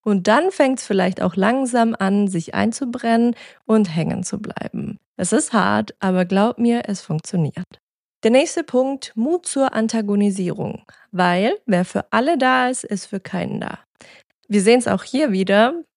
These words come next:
ist halt auch eine, eine sehr starke Marke, egal ob man sie gut findet oder nicht. Sie haben sehr viel richtig gemacht bei Apple. Apple hat ein System geschaffen, wo die sagen, „Okay, du brauchst unsere Kabel, wenn du dich, äh, ordentlich connecten br-, willst, brauchst du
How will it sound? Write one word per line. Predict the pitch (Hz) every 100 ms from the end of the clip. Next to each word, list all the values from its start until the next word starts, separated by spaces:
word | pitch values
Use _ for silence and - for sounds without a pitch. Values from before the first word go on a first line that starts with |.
| -
ist | 196 -
halt | 185 - -
auch | 175 -
eine, | 175 170 170
eine | 165 160
sehr | 165 170
starke | - 165 190
Marke, | 175 208 262 311
egal | 196 190
ob | -
man | 196 190
sie | 196
gut | 214 214
findet | 208 196
oder | - 180
nicht. | 185 277 -
Sie | 190
haben | 185
sehr | 170 175
viel | 190
richtig | 170 190 226 -
gemacht | 214 220 240 - - - _
bei | 208 214
Apple. | 190 - 160 - _ - - - _
Apple | - 277 339 285
hat | -
ein | 196
System | 180 - 254 277 294
geschaffen, | 294 - 269 262 277 277 233
wo |
die | 208 202
sagen, | 202 208 202 190
„Okay, | 180 254 254
du | 185
brauchst | 175 170 175 - -
unsere | 226 226 247
Kabel, | - 165 165 190 196 196
wenn | 185 185
du | 196
dich, | 214 196 - -
äh, |
ordentlich | - - 247 262 233 226
connecten | 233 208 - 208
br-, | 202 208 -
willst, | 208 214 214 -
brauchst | 190 196
du | 214